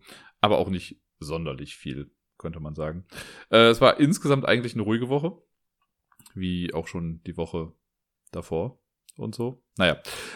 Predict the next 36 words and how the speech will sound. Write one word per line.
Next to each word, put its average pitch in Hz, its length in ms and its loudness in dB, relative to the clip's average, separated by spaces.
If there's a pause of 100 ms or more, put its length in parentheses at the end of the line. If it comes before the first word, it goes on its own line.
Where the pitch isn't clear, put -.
(160)
aber, 104 300 8
äh, 127 260 8
fangen 170 160 6
wir 185 60 4
doch 165 60 8
mal 127 100 4
an 139 220 2
bei 117 300 4
Montag. 107 640 2
Was 95 100 -4
habe 127 80 -4
ich 127 40 -10
denn 87 120 -2
am 92 100 -4
Montag 95 280 -6
gemacht? 82 200 -8
Am 107 100 -2
Montag 156 300 4
war 107 160 4
abends 95 240 2
auf 95 100 -4
jeden 98 120 -2
Fall 90 100 -4
das 85 160 -6
Quiz - 380 -2
und, - 520 -6
äh, 87 200 0
unser 98 580 2
Isle 120 200 4
of 123 120 -2
Lamp 104 280 0
Weihnachtswichteln 98 800 -2
stand 87 380 -2
an. 95 320 -2 (920)
Und 170 100 2
ja, 170 140 6